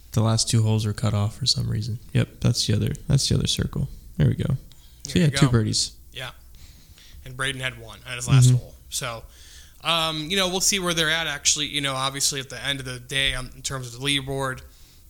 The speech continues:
Speaker 2: um, you know, if they're, if somehow they're within a couple shots, maybe, you know, like, they got a chance to,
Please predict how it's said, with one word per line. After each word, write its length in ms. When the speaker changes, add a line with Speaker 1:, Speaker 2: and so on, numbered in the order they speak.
Speaker 2:
um, 320
you 140
know, 160
if 160
they're, 320
if 160
somehow 360
they're 140
within 280
a 40
couple 240
shots, 500
maybe, 420
you 140
know, 260
like, 220
they 100
got 140
a 40
chance 400
to, 280